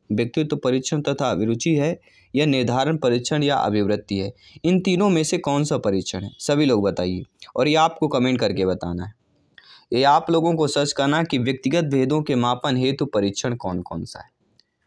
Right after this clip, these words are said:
ठीक है। I hope आप समझ गए होंगे और ये चीज़ आप अवश्य करेंगे, सर्च करेंगे और हमें बताएंगे, ठीक है।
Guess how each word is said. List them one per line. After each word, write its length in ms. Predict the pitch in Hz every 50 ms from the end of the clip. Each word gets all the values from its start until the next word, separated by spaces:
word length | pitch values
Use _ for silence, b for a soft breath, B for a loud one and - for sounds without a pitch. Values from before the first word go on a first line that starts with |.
| _ _ _ _ _ -
ठीक 140 | 127 - 170
है। 360 | 190 202 202 - _ _ _ - - -
I 80 | 117
hope 240 | 127 143 160 147 151
आप 140 | 143 139 -
समझ 320 | - - 120 139 143 143
गए 120 | 143 156 156
होंगे 400 | 151 156 160 160 160 180 202 208
और 360 | - - 131 131 135 135 131
ये 180 | 123 151 160
चीज़ 260 | 160 156 - 143 131 127
आप 180 | 127 127 120 120 -
अवश्य 320 | 117 117 123 123 123 - -
करेंगे, 480 | 117 117 127 139 139 151 156 175 - -
सर्च 360 | - - - - 131 131 127 127
करेंगे 400 | - 135 135 135 135 147 156 160
और 260 | - - 123 120 113
हमें 240 | 117 123 127 120 104
बताएंगे, 560 | 104 98 - 98 101 101 98 92 95 - - _ _ -
ठीक 160 | 139 139 160
है। 200 | 208 190 123 -